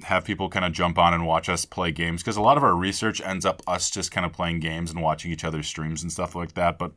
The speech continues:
that's a, that's an aside. Um, so like I said, Shaq Fu, October twenty-fourth, nineteen ninety-four, so it did come out during Spooky Month. And, uh, looking at the origins of it a little bit, like I said, this isn't something there's a ton of origins on.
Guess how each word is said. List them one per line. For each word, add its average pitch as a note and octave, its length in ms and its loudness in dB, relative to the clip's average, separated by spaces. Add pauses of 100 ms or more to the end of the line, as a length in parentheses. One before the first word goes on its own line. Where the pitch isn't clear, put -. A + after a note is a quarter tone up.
(140)
that's B2+ 220 2
a, G2 200 -4
that's A#2 180 2
an F#2+ 60 0
aside. C#2+ 380 -2 (540)
Um, F2+ 440 6
so B2 140 -2
like C#3+ 100 4
I C#3+ 40 0
said, C3 200 2
Shaq C3+ 240 2
Fu, B2 300 0 (260)
October A#2+ 300 2
twenty-fourth, G#2+ 640 0
nineteen F#2 260 -4
ninety-four, F#2 400 0
so F2 160 0
it D#2+ 60 -2
did F#2+ 120 -2
come F#2+ 160 -2
out G2 140 0
during F#2+ 180 -6
Spooky D#2+ 340 -6
Month. D2+ 340 -4 (720)
And, G2+ 240 4
uh, G2 260 4
looking B2 380 -2
at B2+ 160 2
the A2 180 0
origins A2 580 2
of A2 220 0
it A2+ 140 0
a G2 80 -2
little G2+ 260 2
bit, A2 240 2
like F#2+ 180 0
I F#2+ 60 2
said, F#2 240 -2
this G2+ 160 0
isn't A#2 220 0
something G2 320 0
there's E2+ 160 0
a D#2+ 240 -4
ton F#2 200 -2
of F#2 120 0
origins G2 760 -2
on. G2+ 380 6